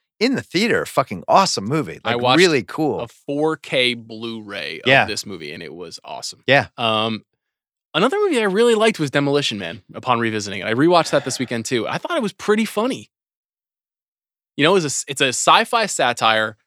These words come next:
Speaker 2: starring Wesley Snipes and Sly as
Speaker 1: And,
Speaker 2: two
Speaker 1: and Bullock's in it.
Speaker 2: and Sandra Bullock in an early role. Benjamin Bratt. It's got a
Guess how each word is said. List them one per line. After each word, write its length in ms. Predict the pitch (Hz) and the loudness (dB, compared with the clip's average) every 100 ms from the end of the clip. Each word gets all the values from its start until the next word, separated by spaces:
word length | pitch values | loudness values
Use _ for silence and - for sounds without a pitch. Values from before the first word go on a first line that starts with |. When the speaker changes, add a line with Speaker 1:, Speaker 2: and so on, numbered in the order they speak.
| _ _ | _ _
Speaker 2:
starring 440 | - 139 135 143 | -6 -2 0 0
Wesley 300 | 135 135 143 | 0 0 -2
Snipes 440 | 127 139 120 117 - | -6 -2 -2 -2 -6
and 180 | 120 | -8
Sly 600 | 113 - 107 104 107 104 - | -6 -2 2 2 2 -4 -8
as 300 | 113 113 113 | -4 -2 -2
Speaker 1:
And, 120 | - | -6
Speaker 2:
two 140 | - 151 | -2 0
Speaker 1:
and 80 | 135 | 6
Bullock's 340 | 165 269 - | 6 6 4
in 80 | 107 | -4
it. 180 | 87 - _ | -6 -10 _
Speaker 2:
and 160 | - 120 | -12 -8
Sandra 260 | - 131 143 | -6 -6 -2
Bullock 280 | 131 107 | -2 -2
in 80 | 104 | -6
an 120 | 104 | -8
early 240 | 104 113 113 | -6 -6 -4
role. 260 | 107 104 | -4 -6
Benjamin 360 | - 127 123 110 | -4 -4 -2 -4
Bratt. 380 | 143 160 160 151 _ - | 2 4 4 2 _ -20
It's 120 | - | -6
got 160 | 202 | -4
a 60 | 180 | -4